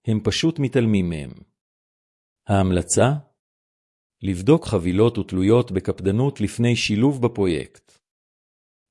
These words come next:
לחפש שגיאות כתיב בשמות חבילות, typo squatting. ולהיות מודעים לכך שבעידן שבו סוכני A I כותבים קוד ומתקינים חבילות אוטומטית, הסיכון רק הולך וגדל. הקוד הבלתי נראה הזה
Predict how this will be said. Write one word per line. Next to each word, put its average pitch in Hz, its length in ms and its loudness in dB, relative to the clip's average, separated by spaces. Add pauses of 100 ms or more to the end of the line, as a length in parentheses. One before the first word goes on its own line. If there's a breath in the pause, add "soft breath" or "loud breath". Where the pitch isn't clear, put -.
לחפש 104 580 2
שגיאות 104 400 0
כתיב 135 360 0
בשמות 101 380 0
חבילות, 92 680 -2 (340)
typo 135 360 2
squatting. 73 480 -2 (1300)
ולהיות 104 460 2
מודעים 98 360 0
לכך 92 380 -2
שבעידן 95 560 0
שבו 95 260 -2
סוכני 113 480 0
A 110 40 -2
I 123 160 2
כותבים 110 400 -2
קוד 127 320 2
ומתקינים 107 480 0
חבילות 110 380 -2
אוטומטית, 98 720 -2 (400)
הסיכון 147 500 0
רק 110 200 0
הולך 117 420 2
וגדל. 87 440 -2 (1080)
הקוד 139 260 4
הבלתי 92 460 2
נראה 104 300 4
הזה 92 320 0